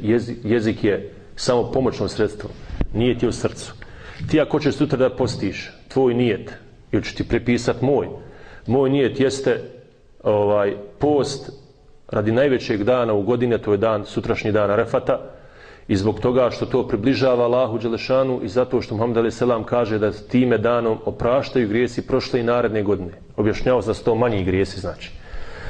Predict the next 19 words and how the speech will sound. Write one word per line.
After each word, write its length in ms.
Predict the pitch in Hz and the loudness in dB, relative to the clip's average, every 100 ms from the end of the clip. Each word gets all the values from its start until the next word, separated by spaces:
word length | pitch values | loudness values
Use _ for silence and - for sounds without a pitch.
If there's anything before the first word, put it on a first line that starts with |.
| - - - | -10 -10 -6
I 160 | - 101 | -4 0
to 160 | 151 | 2
je 80 | 139 | 4
nijet 260 | 123 156 117 | 4 2 2
zbog 200 | 107 117 | -2 -2
čega 280 | 139 139 123 | 0 2 0
se 140 | - | -2
sutra 280 | - 123 - | -6 -4 -4
posti. 460 | - 95 - - - - - - - | -4 -8 -10 -18 -20 -20 -20 -20 -6
Večera, 360 | 107 - 139 117 | -4 0 2 2
znači, 340 | 117 120 117 | 2 0 -2
kada 220 | - 107 | -2 0
legneš, 600 | 107 123 127 143 - - - - | 2 2 2 0 -2 -12 -16 -6
inšala, 640 | 117 104 123 127 127 127 | -4 0 2 2 2 0
zanijeti 720 | 113 107 110 123 135 - 151 - - | -2 -2 2 2 2 2 -2 -2 -6
da 100 | 120 | -2
postiš 440 | 101 127 120 123 - | 0 0 -2 -4 -4
sutrašnji 420 | 104 - - 123 | 0 -2 0 2
dan, 260 | 135 110 | 2 2